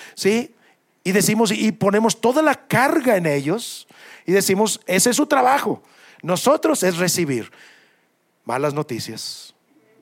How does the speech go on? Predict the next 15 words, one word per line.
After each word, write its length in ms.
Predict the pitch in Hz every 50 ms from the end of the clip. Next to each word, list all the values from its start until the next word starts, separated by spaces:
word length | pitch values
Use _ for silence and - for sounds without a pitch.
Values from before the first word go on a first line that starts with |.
| _ _ _ _ _ _ _
Malas 420 | - 120 135 139 151 156 170 170
noticias. 800 | 165 170 165 - 139 127 120 - 123 120 117 - - - - - _ _ _ _ _ _ _ _ _ _ _ _ _ _ _ _ _
El 140 | - 131 127
Señor 560 | - - 139 135 139 147 151 156 160 160 156 156 - - - - _ _ _ -
puso 360 | - 170 226 233 - - 240
a 60 | 233
todos 460 | 226 - - 214 226 240 247 - - 151
ellos, 640 | 127 117 113 113 123 127 131 - - - - - _ _ _ _ _ _ _ _ _ _ _ _ _ _ _ _ _ _ _ _ _ _
aunque 220 | - 117 110 113
no 140 | 107 104 113
lo 80 | 127 147
entendamos 400 | 156 - 180 165 160 156 165 160
muchas 260 | 165 165 - 180 165
veces, 480 | 143 127 110 - 131 131 - - - _ - - _
¿sí? 320 | - - - 104 107 120